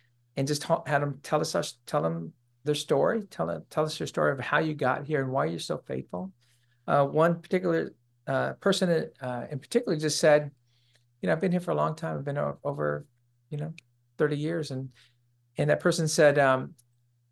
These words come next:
"I believe in heaven and I believe in hell. And at this point in my life,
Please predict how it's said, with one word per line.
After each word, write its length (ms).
"I 100
believe 260
in 60
heaven 320
and 120
I 80
believe 280
in 80
hell. 520
And 140
at 120
this 180
point 260
in 60
my 120
life, 720